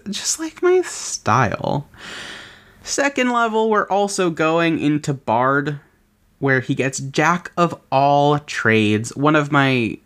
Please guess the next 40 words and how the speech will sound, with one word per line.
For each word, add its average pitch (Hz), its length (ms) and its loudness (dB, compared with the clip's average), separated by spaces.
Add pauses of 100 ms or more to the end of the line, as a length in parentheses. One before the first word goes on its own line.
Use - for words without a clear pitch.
(140)
favorite 147 680 0
abilities. 90 920 -2 (420)
Starting 175 380 0
at 156 80 -2
second 131 300 -2
level, 110 280 0
you 104 80 -2
can 123 140 -4
add 117 160 0
half - 460 -4
your 165 100 0
proficiency 110 560 -2
bonus, 95 400 0
rounded 131 380 0
down, 92 400 -2 (320)
to - 200 -4
any 190 260 2
check 165 360 -2
you 151 100 2
make 139 300 2
that 123 140 -2
doesn't 131 320 0
already 143 340 2
include 127 380 0
your 123 80 -2
proficiency 113 520 0
bonus. - 540 -6 (460)
So - 100 -8
that 170 240 0
means 175 460 0 (100)
if 139 140 2
he's 135 200 2
not 127 200 2
proficient 123 420 0
in 165 140 -2
it, 170 180 -2 (400)
he - 160 -2
gets 165 260 -2
plus - 360 -4
one 120 340 0